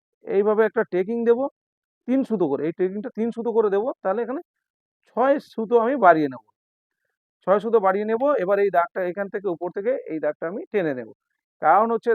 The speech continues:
দেখো ছ সুতো যদি আমি এক ইঞ্চি দিতাম আরও বেড়ে যেত, এখানে টানলে এখানে কাপড় এক্সট্রা হতো। আমরা চার ইঞ্চি, এখান থেকে সাড়ে চার ইঞ্চি পর্যন্ত টেকিংটা দেবো, এত পর্যন্ত আমরা টেকিংটা টানবো এইভাবে, ঠিক আছে?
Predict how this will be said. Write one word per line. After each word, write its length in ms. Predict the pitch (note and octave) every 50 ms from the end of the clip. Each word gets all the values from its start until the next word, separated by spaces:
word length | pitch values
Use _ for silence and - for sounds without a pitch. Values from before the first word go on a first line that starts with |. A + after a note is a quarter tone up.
| F#3+
দেখো 180 | D#3 C#3+ F3+ G#3+ C4 - _ _ _ _ _ _
ছ 20 | - G3 A#3 -
সুতো 160 | G3+ D#3+ C#3 C3 C3
যদি 140 | D#3 E3+ G3 A3+ A3+
আমি 80 | A#3+ A3+ F3 D#3
এক 80 | D#3 E3 F#3+
ইঞ্চি 200 | A#3 B3 A#3 A#3+ A#3+ -
দিতাম 220 | - - - F4 A4 - - E3+
আরও 140 | G#4 A4+ D#4+ G4+
বেড়ে 140 | A4 A4+ -
যেত, 120 | A#3 - B3+ A#3+ G#3+ F#3
এখানে 200 | - G#3 G#3 G#3+ -
টানলে 240 | G3+ F3+ F3+ G3+ A#3+ C4 A3
এখানে 180 | F3+ A3 A3 A3+ -
কাপড় 260 | E3+ E3 E3+ G#3 G#3+ F#3 D#3
এক্সট্রা 240 | D3+ - _ G#3 F3 D3+
হতো। 120 | C#3 B2+ C3+ C#3+
আমরা 120 | E3+ G3 - F#3
চার 140 | C#3+ D3 D3+ F3+
ইঞ্চি, 220 | G3 G3+ - - A3 G3 E3
এখান 160 | D#3+ - F#3+ F#3+ -
থেকে 120 | G3 G#3+ -
সাড়ে 180 | - E3 F3 F#3+ -
চার 100 | A3 G3 G#3
ইঞ্চি 160 | G3+ F#3+ - G#3 F3 F#3
পর্যন্ত 300 | F#3+ F3+ E3+ G3+ G3+ G3 G#3+ -
টেকিংটা 320 | G3 F3+ F3+ G3+ F#3+ G3+ G3 F3
দেবো, 140 | F3+ F3+ G#3 A3+ - _ _ _ _ _ _ _ _ -
এত 180 | - F3+ F3 A3 G3+
পর্যন্ত 260 | G3+ G3+ F#3 G3 G3 G3 G3
আমরা 120 | F#3+ F#3+ - -
টেকিংটা 320 | F3+ E3+ F#3 G3 F3+ F#3+ -
টানবো 260 | F3+ E3+ F3+ F#3 F#3+ F#3+ F3+
এইভাবে, 280 | - G4 B4+ - C#5 - - _ _ _ _ _ _ _ _ _ _ _ _ _ _ _ _ _ _ _ _ _ _ _ _ _ _ -
ঠিক 120 | A3+ G3+ G#3 F#3
আছে? 140 | - -